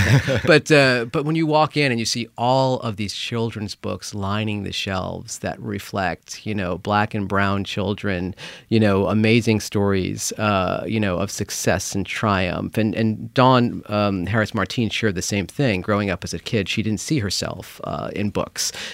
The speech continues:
Speaker 2: So, so important, uh, for all of these bookstores to make sure that people see themselves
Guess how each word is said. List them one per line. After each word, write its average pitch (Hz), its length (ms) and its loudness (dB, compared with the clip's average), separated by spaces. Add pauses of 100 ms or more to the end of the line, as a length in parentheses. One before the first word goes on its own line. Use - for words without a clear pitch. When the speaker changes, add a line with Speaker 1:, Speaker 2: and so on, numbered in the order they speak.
Speaker 2:
So, 107 320 4
so 135 340 6
important, 80 580 -4
uh, 87 220 -2
for - 180 -8
all 135 160 8
of 107 80 4
these 98 160 -4
bookstores 85 540 -6
to - 100 -8
make 95 180 -2
sure 90 200 -6
that 85 140 -8
people - 360 -6
see 110 400 -2
themselves 78 720 -6